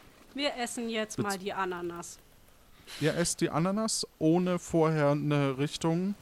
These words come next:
Speaker 2: einzustellen?
Speaker 1: Ach so, ich dachte, das hätten wir schon längst.
Speaker 2: <laughs>
Speaker 1: Naja, auf nach
Speaker 2: Ja, drum sag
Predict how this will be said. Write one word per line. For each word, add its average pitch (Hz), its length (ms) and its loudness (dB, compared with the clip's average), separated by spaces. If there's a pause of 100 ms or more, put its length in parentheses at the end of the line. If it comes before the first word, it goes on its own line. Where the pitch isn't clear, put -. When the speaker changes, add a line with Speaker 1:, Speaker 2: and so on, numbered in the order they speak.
(420)
Speaker 2:
einzustellen? 180 800 0 (320)
Speaker 1:
Ach 170 100 -10
so, 202 300 -8
ich 214 120 -6
dachte, 214 280 -10
das 208 180 -8
hätten 254 220 -6
wir 208 80 -2
schon 190 220 -4
längst. 190 320 -6 (240)
Speaker 2:
<laughs> - 540 -6
Speaker 1:
Naja, 254 180 4 (100)
auf 339 140 4
nach 320 200 4
Speaker 2:
Ja, 294 160 10
drum 285 80 8
sag 294 80 0